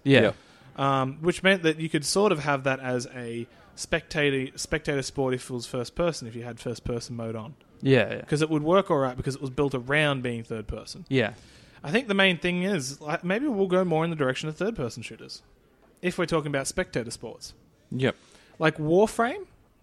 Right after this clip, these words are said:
Speaker 3: I don't think any of us played that one.
Speaker 2: No, I
Speaker 1: Yeah,
Speaker 3: That was
Speaker 1: I
Speaker 3: a
Speaker 1: haven't.
Speaker 3: very popular game.
Speaker 2: Yep.
Speaker 3: Um, and it still is quite popular
Speaker 1: Yeah.
Speaker 3: as well. And that's a game that actually looks good to watch.
Speaker 1: Okay.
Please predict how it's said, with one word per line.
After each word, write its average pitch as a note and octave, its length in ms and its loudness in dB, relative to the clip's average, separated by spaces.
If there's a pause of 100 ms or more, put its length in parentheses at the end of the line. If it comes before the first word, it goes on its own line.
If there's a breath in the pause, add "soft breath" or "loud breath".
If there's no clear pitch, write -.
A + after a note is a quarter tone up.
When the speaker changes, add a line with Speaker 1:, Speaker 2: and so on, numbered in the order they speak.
(280)
Speaker 3:
I D3+ 100 -2
don't G#3 120 4
think G#3+ 140 0
any F#3 160 2
of E3 80 2
us D#3 140 0
played D#3+ 260 -2
that D#3+ 160 -2
one. F3+ 160 -2
Speaker 2:
No, A2 140 4
I G#2+ 120 8
Speaker 1:
Yeah, - 120 8
Speaker 3:
That - 100 10
was F#3+ 100 6
Speaker 1:
I F3+ 40 4
Speaker 3:
a - 20 2
Speaker 1:
haven't. A#2 160 -2
Speaker 3:
very G3 300 6
popular E3+ 380 0
game. C3 300 -6 (180)
Speaker 2:
Yep. A#2+ 240 0
Speaker 3:
Um, E3+ 160 4
and F3 160 2
it G3+ 80 -4
still C#4+ 240 0
is G3 160 4
quite E3+ 260 2
popular C3 380 -2
Speaker 1:
Yeah. B2+ 100 6
Speaker 3:
as G#2+ 60 2
well. D#3 200 -2 (360 loud breath)
And F#3 160 2
that's B3 200 0
a D4 60 0
game B3 200 -2
that F#3+ 120 -2
actually F3 340 -2
looks D3+ 280 -2
good B2 220 -6
to B2+ 80 -6
watch. B2 440 -8 (500)
Speaker 1:
Okay. C#3 380 -2